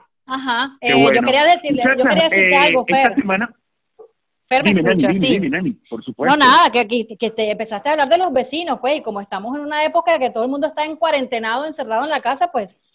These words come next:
Speaker 1: yo te voy a hablar de lo que está pasando con algunos vecinos, que ellos solían salir, solían salir
Speaker 2: Cuéntame.
Speaker 1: a la calle,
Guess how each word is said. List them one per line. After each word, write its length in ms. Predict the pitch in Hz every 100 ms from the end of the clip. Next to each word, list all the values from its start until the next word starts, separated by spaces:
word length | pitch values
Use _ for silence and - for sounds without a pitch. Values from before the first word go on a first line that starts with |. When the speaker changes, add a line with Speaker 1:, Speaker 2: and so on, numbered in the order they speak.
| -
Speaker 1:
yo 160 | 233 247
te 100 | 254
voy 120 | 269
a 60 |
hablar 220 | 285 285 294
de 80 |
lo 80 | 311
que 40 | 240
está 160 | 233
pasando 380 | 220 262 285 311
con 140 | 330 247
algunos 320 | 220 247 254
vecinos, 540 | 220 226 320 226 180 _ _ _ -
que 100 | 226
ellos 160 | 262
solían 380 | 302 294 294 311
salir, 440 | 320 294 285 349 349 _ _ -
solían 380 | 220 220 254
salir 320 | 277 269 240 -
Speaker 2:
Cuéntame. 220 | - 226
Speaker 1:
a 40 |
la 120 | 214
calle, 440 | 214 226 233 294